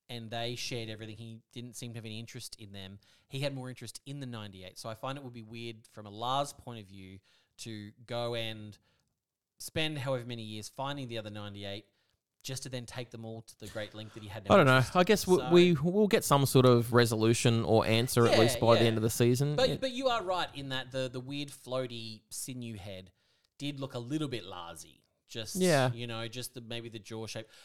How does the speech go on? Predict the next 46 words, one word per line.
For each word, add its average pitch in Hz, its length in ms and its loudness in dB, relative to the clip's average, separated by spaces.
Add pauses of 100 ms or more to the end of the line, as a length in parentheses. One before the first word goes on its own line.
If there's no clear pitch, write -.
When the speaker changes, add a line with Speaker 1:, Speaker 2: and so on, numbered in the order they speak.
(140)
Speaker 1:
But 196 100 -10
that's 233 200 -4
also 269 240 -6
Martok. 139 480 -6
The 117 100 -16
guy 143 160 -6
who 214 100 -14
played 175 320 -10
Lars 117 360 -6
also 113 220 -14
played 110 260 -14
Martok. 95 520 -18
So - 80 -16
if 101 100 -16
they 135 80 -4
don't 190 180 -8
get 165 200 -14
J 139 140 -10
G 117 200 -14
Herschler 110 400 -14
back 107 220 -12
for - 100 -18
that, 90 300 -18 (680)
that's 135 220 -12
rude. - 380 -20
Speaker 2:
Is 123 100 -10
he - 80 -14
even 135 180 -10
still 131 240 -6
alive? 175 480 -4 (320)
Speaker 1:
Yes, - 460 -10
yeah. 107 80 -12
Speaker 2:
He 180 120 0
is? 240 140 -6
Okay, 127 380 -4
cool. - 100 0
Speaker 1:
Yeah, - 60 2
'cause 240 160 -6
he 240 100 -8
did, 233 120 -14
he 214 120 -12
did 220 160 -14
some 226 180 -12
voice 190 300 -10
work 151 300 -6
on 131 560 -10